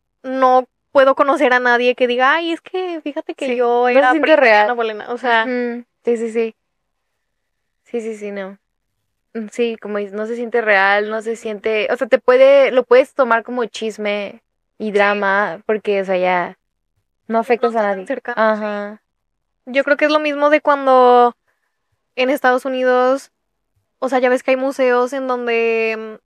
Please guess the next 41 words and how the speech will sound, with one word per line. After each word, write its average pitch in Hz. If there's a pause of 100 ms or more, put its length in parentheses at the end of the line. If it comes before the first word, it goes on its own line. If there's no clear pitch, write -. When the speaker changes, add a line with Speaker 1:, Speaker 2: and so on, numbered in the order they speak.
Speaker 1:
mm, -
eh, 233
tenían 240
a 233
los 254
esclavos 247 (760)
y, 254
o 247
sea, 254
las 254
casas 240
las 269
convirtieron 240
en 254
museo 247 (280)
y 247
está 226
así 233
de 240
que, -
"Ay, 269
aquí 262
dormían 247
y 233
aquí, 220 (720)
o 240
sea, 220
los 240
torturaban 214
y -
lo 226
que 233
sea". 240 (640)
O 254
sea, 262
yo 254
siento 269
que 311
es 277
muy 254
cruel, 262